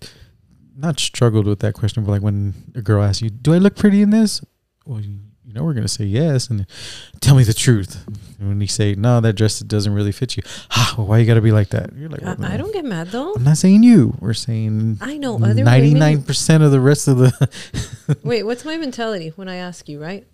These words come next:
Speaker 2: I don't get offended if you tell me I've gained weight. It doesn't bother me.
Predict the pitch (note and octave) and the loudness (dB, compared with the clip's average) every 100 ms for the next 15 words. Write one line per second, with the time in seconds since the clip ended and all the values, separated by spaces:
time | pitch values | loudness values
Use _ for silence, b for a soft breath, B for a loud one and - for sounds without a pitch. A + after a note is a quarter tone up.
0 | - F#3+ F#3+ G#3+ G#3+ G3 F3+ F#3+ F3+ F#3 | -12 -10 -8 -8 -10 -8 -8 -8 -10 -10
1 | F3 F3 F3 E3+ D#3 - - _ _ _ | -10 -10 -8 -10 -10 -14 -18 _ _ _
2 | _ _ _ _ _ _ G3+ G#3 G3+ F3+ | _ _ _ _ _ _ -12 -10 -10 -10
3 | E3+ D#3+ | -12 -16